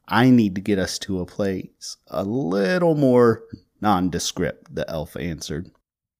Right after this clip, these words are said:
He tinkered for a few minutes, and when he was done, he held the box up for both of the others to see its contents. "How do we get there?"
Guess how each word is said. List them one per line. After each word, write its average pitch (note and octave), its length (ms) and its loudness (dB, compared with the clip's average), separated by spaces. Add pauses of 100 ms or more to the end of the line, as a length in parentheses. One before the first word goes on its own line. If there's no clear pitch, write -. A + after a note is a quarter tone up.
(720)
He F3+ 160 -4
tinkered F3+ 440 -2
for G#2+ 180 0
a G2 60 0
few A2 200 0
minutes, G2+ 400 -2
and A2+ 120 0
when B2 100 4
he C#3 80 8
was D#3 220 0
done, G2+ 440 0
he A2+ 200 -6
held A2+ 240 0
the G#2+ 80 -4
box - 360 -2
up - 280 -4
for G#2+ 100 -6
both G2+ 340 -2
of G#2 120 -4
the A2 160 0
others G2+ 340 -2
to - 100 -10
see G2+ 220 -4
its - 160 -6
contents. G#2 800 -4 (840)
"How - 180 0
do A2+ 80 4
we F#2+ 100 2
get G2 300 -2
there?" D2+ 300 -6